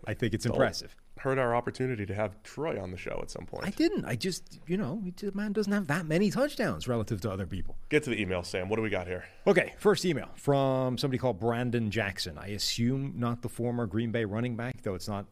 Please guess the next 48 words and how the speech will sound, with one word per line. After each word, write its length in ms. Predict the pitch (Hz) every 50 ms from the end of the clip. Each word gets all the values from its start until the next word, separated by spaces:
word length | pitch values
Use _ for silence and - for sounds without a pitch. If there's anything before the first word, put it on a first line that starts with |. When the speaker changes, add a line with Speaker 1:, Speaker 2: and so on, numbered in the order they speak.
| - - - - - - -
Speaker 1:
it's 80 | - -
not 120 | 165 147
stated 320 | - - 180 170 147 135 120
explicitly 480 | 120 - 160 170 160 - - 90 87
anywhere. 280 | 82 78 73 69 - - - - - - - - - - - -
Uh, 320 | 113 113 110 113 110 110
"Hey, 180 | - 170 214 190
Sam 260 | - - 160 151 147
and 80 | 135 110
Steve." 340 | - - 131 110 73 - - -
Hey, 140 | - - 127
yeah, 300 | 113 98 110 117 101 - - - - -
not 200 | 98 95 87 87 - -
hey. 200 | 101 92 - - - - - - - - - - - - - -
Speaker 2:
This 160 | - 131 -
Speaker 1:
Okay. 40 | -
Speaker 2:
might, 360 | 127 117 113 - - - -
this 160 | - 127 - -
might 160 | 120 113 -
be 80 | 113
the 80 | 101 104
giveaway 420 | 92 107 104 95 90 90 92 98
here 120 | 95 92 92
in 80 | 87
the 60 | 87 -
first 220 | - 95 92 -
sentence. 380 | - 95 90 90 82 - - - - - - - - - - - - - - -
Speaker 1:
"Love 240 | - 117 135 143 139
the 60 | 147
pod. 380 | - - 113 101 90 110 127 131 - - - - - - - - - - -
Listen 260 | 101 113 107 - 120
to 80 | 107 110
every 240 | 110 107 110 113 110
episode 460 | 107 - 95 - - 120 104 104 98
of 80 | 87 -
both 180 | 113 104 92
the 60 | -
main 240 | 98 104 123 135 127
pod 240 | 113 120 113 110 113
and 120 | 127 143
the 40 | 139
daily 420 | 101 127 127 135 131 110 101 104 95
while 180 | 95 104 101
working 380 | 98 101 117 117 113 - 113 110
down 240 | 113 117 117 113 117
in 80 | 117 117
Australia." 520 | 110 107 - 156 147 151 120 - 110 - - - - - - - - - - - -
Brandon, 420 | - 185 220 262 269 240 240 214